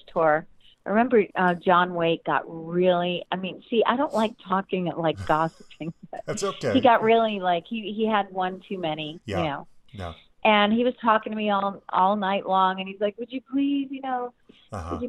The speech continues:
Speaker 1: please, you know, help me to my room?" And I,
Speaker 2: Uh-huh.
Speaker 1: you know,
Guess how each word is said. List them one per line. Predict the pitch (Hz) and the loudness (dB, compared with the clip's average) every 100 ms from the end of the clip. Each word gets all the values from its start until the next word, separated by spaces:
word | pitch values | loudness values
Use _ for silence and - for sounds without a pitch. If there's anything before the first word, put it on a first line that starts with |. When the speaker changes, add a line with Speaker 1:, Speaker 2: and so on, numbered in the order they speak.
| - | -4
Speaker 1:
please, | 262 262 240 - | 0 0 -2 -6
you | 240 | -8
know, | 240 233 226 220 247 | -6 -6 -4 -2 0
help | 226 254 | -2 -2
me | 226 | -4
to | 226 | -2
my | 214 214 | -2 -2
room?" | 214 220 226 226 | -2 -2 0 0
And | 208 | -2
I, | 202 | -2
Speaker 2:
Uh-huh. | 202 - 262 | -4 -2 4
Speaker 1:
you | |
know, | 247 | 4